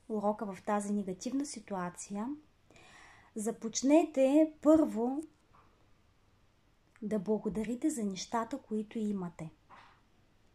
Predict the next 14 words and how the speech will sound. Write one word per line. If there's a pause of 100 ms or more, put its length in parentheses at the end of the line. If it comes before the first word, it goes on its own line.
(280)
Първото
нещо
е
да
започнете
да
благодарите (500)
за
нещата,
които
имате,
и
след
това